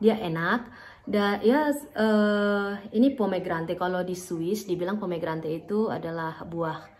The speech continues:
apel granat ya, yang biji-bijinya warna merah di dalam. Nah, bayangkan aja buah itu sangat sehat sekali ya. Bayangkan aja buah itu sudah diolah menjadi ini. Jadi kulit kita itu lebih sehat.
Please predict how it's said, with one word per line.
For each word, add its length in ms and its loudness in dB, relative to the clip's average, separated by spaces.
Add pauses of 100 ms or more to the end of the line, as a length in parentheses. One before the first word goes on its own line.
(460)
apel 300 -2
granat 480 -2 (160)
ya, 240 -6 (400)
yang 320 -2
biji-bijinya 880 -6
warna 400 -6
merah 240 -2
di 160 -2
dalam. 260 -6 (460)
Nah, 480 -4
bayangkan 480 -4
aja 400 2
buah 240 0
itu 80 0
sangat 340 0
sehat 220 -6
sekali 400 0
ya. 240 -4 (580)
Bayangkan 480 -4
aja 240 4
buah 180 2
itu 480 2
sudah 380 -2
diolah 480 -2
menjadi 340 -4
ini. 460 -4
Jadi 400 -4
kulit 240 -6
kita 220 -8
itu 420 -8
lebih 400 -6
sehat. 560 -12